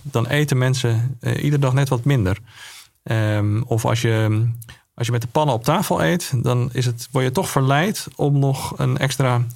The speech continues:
eh, hapje te nemen als je nog zo gezellig zit en je,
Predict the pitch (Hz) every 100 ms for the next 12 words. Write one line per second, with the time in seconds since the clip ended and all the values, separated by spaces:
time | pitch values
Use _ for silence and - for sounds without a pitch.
0 | 135 - 127 123 117 117 143 131 117 120
1 | 113 107 110 117 117 117 - - - -
2 | 127 123 110 117 110 107 123 117 113 107
3 | 104